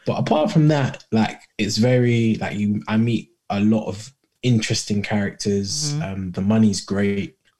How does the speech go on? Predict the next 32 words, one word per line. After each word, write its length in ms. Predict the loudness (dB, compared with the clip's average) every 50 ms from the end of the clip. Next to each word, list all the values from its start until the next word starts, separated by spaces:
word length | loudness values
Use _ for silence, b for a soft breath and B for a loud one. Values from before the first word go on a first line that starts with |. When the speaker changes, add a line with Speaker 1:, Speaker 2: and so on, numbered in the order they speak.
| -12 -8
Speaker 1:
which 200 | -6 -4 -2 -2
is 200 | -2 -4 -6 -6
where, 360 | -4 -2 0 0 0 0 -2
why 280 | -2 -2 0 0 2
most 300 | 2 2 2 0 0 -2
people 280 | -4 -6 -6 -6 -8 -10 -2
do 100 | -2 0
go 200 | 0 0 -2 -2
into 200 | -2 -4 -4 -6
sales. 680 | -4 -2 0 0 0 0 0 -2 -4 -6 -8 -10 B B B B B B B B _
But 280 | -2 -2 -2 -2 -6 -4
yeah, 300 | 0 2 2 2 2 2
it's, 260 | 0 0 0 -2 -2
I 120 | -2 0 2
would 140 | 2 2
say 360 | 2 2 2 2 2 0 0 -2
it's, 540 | -4 -4 -2 -2 -2 -2 -2 -4 -10 -10 _
it 80 | 0 4
was, 400 | 4 6 4 4 2 -2 -4 -2
I 60 | 0
would 120 | 2 2 2
say 220 | 2 2 0 0
a 80 | 0 0
shallow 380 | 0 0 2 4 4 6 4
decision, 500 | 4 4 2 2 2 2 2 4 2 2
but 160 | 0 0 -2 -2
a 80 | -2
decision 460 | -2 -2 -4 -4 -4 -2 0 0 0
that 120 | 0 0 0
I 20 |
don't 200 | -2 -4 -4 -4
regret, 640 | -8 -10 -6 -6 -4 -4 -4 -6 -10 -14 _ -14